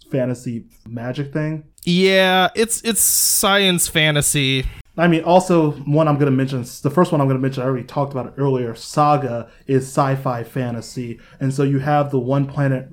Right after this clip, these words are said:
Speaker 1: I think it's Wraith, where the pe-, the inhabitants on that planet, they use magic, and it's the,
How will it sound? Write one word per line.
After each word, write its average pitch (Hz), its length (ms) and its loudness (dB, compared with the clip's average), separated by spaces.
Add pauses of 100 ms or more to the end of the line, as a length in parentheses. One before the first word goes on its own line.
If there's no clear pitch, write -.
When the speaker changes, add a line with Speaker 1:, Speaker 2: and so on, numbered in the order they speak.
Speaker 1:
I 127 120 -4
think 131 160 -4
it's - 160 -10
Wraith, 120 500 -2 (400)
where 123 400 0 (120)
the 131 100 -6
pe-, - 180 -8
the 143 160 -2
inhabitants 147 500 0
on 143 120 -2
that - 160 -4
planet, 123 360 -4
they 131 120 2
use 127 320 -4
magic, 127 340 -2
and 120 80 -6
it's 117 200 -12
the, 131 360 -4